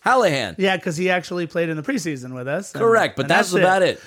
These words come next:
Speaker 2: Look, twenty twenty-one, a year that will go down in Scarf history as me correctly identifying who L A F C would take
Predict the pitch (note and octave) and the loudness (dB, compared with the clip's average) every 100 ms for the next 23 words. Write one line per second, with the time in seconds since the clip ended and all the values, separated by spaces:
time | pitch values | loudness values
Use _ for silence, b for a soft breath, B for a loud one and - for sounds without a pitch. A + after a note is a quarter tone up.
0 | B G3+ G3+ F3 A3+ B3+ A#3+ A#3 A3+ G#3 | B 0 0 0 -4 -4 -4 -4 -2 0
1 | G3+ G3 F3+ F3 F#3 G3 G3 F3+ F3+ F3 | 0 0 -2 0 2 2 0 -2 0 2
2 | F3 F3 D#3+ C#3+ - E3+ D#3+ E3+ E3 - | 2 2 -2 -4 2 2 2 -2 -2 -2
3 | E3+ D#3+ D#3 D3 C#3+ C#3 E3 D#3+ - E3 | 0 2 2 2 0 -2 -2 -2 -2 2
4 | F3 G#3+ - A3 A3 F3+ F3+ F3 E3+ C#3 | 2 2 2 0 2 2 2 2 0 -2
5 | D3+ C3+ A#2 D3+ D3+ C#3+ C#3 C#3 - C#3 | -4 -4 -6 -4 0 0 -2 -4 -4 -6
6 | C3 C#3+ C#3+ | -2 -2 -2